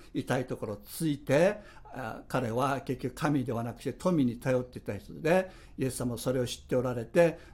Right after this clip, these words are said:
「じゃあ、あなたが足りないところがあるというのであれば、一つだけあります。あなたのお金を全部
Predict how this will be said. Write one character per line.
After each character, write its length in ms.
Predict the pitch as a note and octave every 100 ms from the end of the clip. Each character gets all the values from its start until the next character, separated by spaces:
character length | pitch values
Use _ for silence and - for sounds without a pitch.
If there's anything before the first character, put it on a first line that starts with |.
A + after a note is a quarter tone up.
| -
「じ 100 | B2+
ゃ 260 | G2+ A2
あ、 40 | A2+
あ 20 |
な 120 | A2+
た 120 | - G#2
が 100 | -
足 120 | B2+
り 80 | A#2
な 80 | A#2
い 80 | A2+
と 80 |
こ 100 | G#2+
ろ 80 | A2+
が 120 | B2
あ 40 | C3+
る 80 | F#3
と 340 | C#3 C3+ - -
い 60 | D3
う 80 | C3
の 120 | A#2+
で 80 | A2+
あ 80 |
れ 120 | A2+ G#2+
ば、 300 | D3+ D#3+ - -
一 240 | - C3
つ 100 | -
だ 120 | C3+ A2
け 100 | A2+
あ 100 | G#2+
り 120 | A#2+
ま 240 | C#3+ F3
す。 160 | - - - - - -
あ 120 | A#2
な 100 | A2+
た 160 | A2+
の 260 | G#2+ G2 - D3+ A#2 -
お 180 | -
金 240 | - A2+ G#2+
を 60 |
全 260 | G#2 D3 D3+
部 200 | B2